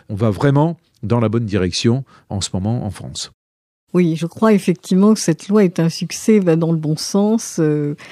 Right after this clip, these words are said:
Speaker 2: j'ai eu un certain nombre de conversations avec d'autres présidents d'université et c'est le sentiment
Speaker 1: Oui.
Speaker 2: que j'en retire.
Speaker 1: Alors, il y a, il y a des, il y a des résistances, hein, il y a des réticences, il y a des blocages même, il y a des,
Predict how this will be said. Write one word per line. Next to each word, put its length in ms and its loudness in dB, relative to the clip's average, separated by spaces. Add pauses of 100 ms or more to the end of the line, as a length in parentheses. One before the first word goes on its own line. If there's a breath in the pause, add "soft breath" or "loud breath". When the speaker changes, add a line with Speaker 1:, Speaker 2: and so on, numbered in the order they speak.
(280 loud breath)
Speaker 2:
j'ai 180 -6
eu 160 2
un 300 2
certain 340 -4
nombre 240 2
de 80 -2
conversations 840 -2
avec 280 0
d'autres 320 2
présidents 540 0
d'université 1000 0
et 60 2
c'est 120 -2
le 60 -4
sentiment 420 2
Speaker 1:
Oui. 120 6
Speaker 2:
que 40 2
j'en 140 4
retire. 260 -2
Speaker 1:
Alors, 140 0
il 60 0
y 20 -4
a, 40 0
il 60 4
y 60 6
a 40 4
des, 100 4
il 120 0
y 60 4
a 40 4
des 120 0
résistances, 500 0
hein, 80 2
il 60 2
y 20 4
a 40 2
des 120 4
réticences, 680 -2
il 40 2
y 40 4
a 20 0
des 100 -2
blocages 600 0
même, 300 0
il 60 2
y 20 4
a 80 2
des, 160 -2